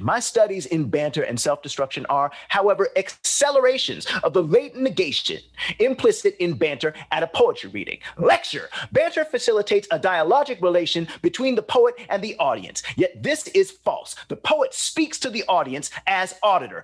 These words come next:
Lecture. Rather than seeing this as the poet given essential power in the context of the reading, the triangular exchange structure described above posits the terms of power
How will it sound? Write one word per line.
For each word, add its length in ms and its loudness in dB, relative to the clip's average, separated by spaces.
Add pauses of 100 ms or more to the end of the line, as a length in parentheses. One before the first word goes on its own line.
Lecture. 540 0 (180)
Rather 320 2
than 160 2
seeing 380 2
this 240 2
as 180 0
the 80 -2
poet 360 2
given 280 4
essential 540 0 (100)
power 480 0 (140)
in 80 -2
the 80 6
context 480 0
of 180 0
the 80 -4
reading, 460 2 (120)
the 80 4
triangular 760 2
exchange 440 0
structure 340 2
described 500 0
above 340 2 (180)
posits 420 0
the 80 0
terms 420 0
of 120 -4
power 360 4